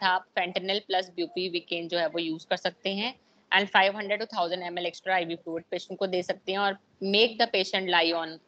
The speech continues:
the side, ठीक है, तो उसको साइड लाइन position में आप उसको advise कर सकते हैं, ठीक है, लेटने के लिए। उससे उसकी जो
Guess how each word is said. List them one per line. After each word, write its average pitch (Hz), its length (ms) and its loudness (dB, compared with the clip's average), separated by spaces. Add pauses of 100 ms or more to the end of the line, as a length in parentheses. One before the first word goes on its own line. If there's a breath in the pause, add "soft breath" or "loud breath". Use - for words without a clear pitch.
(140)
the 226 140 4 (420)
side, 139 320 4
ठीक 170 180 -4
है, 196 80 4
तो 208 100 -4
उसको 202 300 -4
साइड 180 280 0
लाइन 180 120 -2
position 165 420 -6
में 165 200 -6
आप 156 200 -4
उसको 165 220 -4
advise 151 300 0
कर 147 140 -2
सकते 147 320 -6
हैं, 196 160 -6
ठीक - 280 -8
है, 220 160 -2 (380 soft breath)
लेटने 175 300 4
के 180 100 0
लिए। 190 80 4
उससे 196 140 2
उसकी 190 240 0
जो 202 460 4